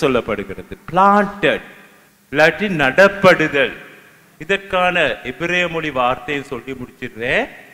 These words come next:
இந்த எபிரேய வார்த்தையில சொல்லப்படுகிறது என்னன்னு சொன்னா, என்ன, இதுக்கு ஒரு படம் ஒரு காட்டப்பட்டிருக்கிறது எபிரேய மொழியில. அது என்னன்னு சொன்னா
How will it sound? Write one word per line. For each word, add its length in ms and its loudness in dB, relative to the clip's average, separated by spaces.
இந்த 160 -6
எபிரேய 460 0
வார்த்தையில 760 -2
சொல்லப்படுகிறது 760 -10
என்னன்னு 240 -10
சொன்னா, 720 -4
என்ன, 460 2
இதுக்கு 280 -2
ஒரு 140 0
படம் 480 2
ஒரு 240 -12
காட்டப்பட்டிருக்கிறது 1040 -4
எபிரேய 380 -6
மொழியில. 680 -4
அது 340 -4
என்னன்னு 220 -6
சொன்னா 680 -4